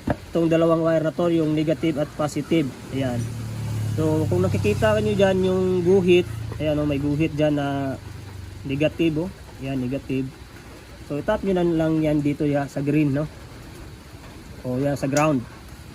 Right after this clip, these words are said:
At itong live, itong positive, yung kabila, ayan, dito din sa,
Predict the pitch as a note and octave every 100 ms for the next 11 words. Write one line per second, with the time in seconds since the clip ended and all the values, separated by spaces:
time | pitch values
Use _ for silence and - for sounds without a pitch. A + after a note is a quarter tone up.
0 | - D3 E3+ G#3+ G#3 F#3+ F#3 F3 D#3+ F3
1 | E3 D#3+ F3+ F3 E3 D3+ D3+ D3+ D#3+ D3
2 | C#3+ - - - - - - - C3+ A#2+
3 | G#2+ C3+ F3 E3+ D#3+ D3+ D#3